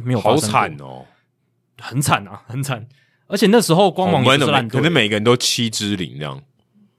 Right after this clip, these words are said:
Speaker 1: 哦，对啊。
Speaker 2: 好痛苦哦。
Speaker 1: 一，一大堆七支零啊。
Speaker 2: 有什么比四支零更痛苦的？就是五支零、六支零跟七支零。
Speaker 1: <laughs> 而且你想哦，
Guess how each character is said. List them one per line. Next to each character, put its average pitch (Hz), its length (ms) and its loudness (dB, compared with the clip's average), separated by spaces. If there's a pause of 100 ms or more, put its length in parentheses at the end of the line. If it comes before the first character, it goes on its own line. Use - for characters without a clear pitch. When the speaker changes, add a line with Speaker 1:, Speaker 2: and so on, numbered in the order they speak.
(340)
Speaker 1:
哦， 117 120 -4
对 117 120 0
啊。 107 220 -4 (240)
Speaker 2:
好 85 180 -6
痛 117 200 0
苦 - 240 -8
哦。 - 100 -8
Speaker 1:
一， 175 40 -8
一 - 20 -6
大 143 160 2
堆 143 100 2
七 131 180 -6
支 123 140 -6
零 110 80 -4
啊。 - 20 2
Speaker 2:
有 156 60 6
什 160 80 2
么 151 100 4
比 127 140 -2
四 151 220 -2
支 131 160 2
零 107 160 0
更 117 180 2
痛 117 160 0
苦 87 160 -8
的？ 92 80 -4
就 127 100 0
是 123 60 -4
五 104 100 -4
支 120 160 0
零、 107 140 0
六 113 160 6
支 101 100 -6
零 95 140 -10
跟 95 140 -6
七 98 200 -2
支 85 200 -10
零。 69 120 -16 (260)
Speaker 1:
<laughs> - 260 -20
而 180 80 -8
且 196 80 -2
你 156 100 -2
想 110 300 -2
哦， 107 280 -10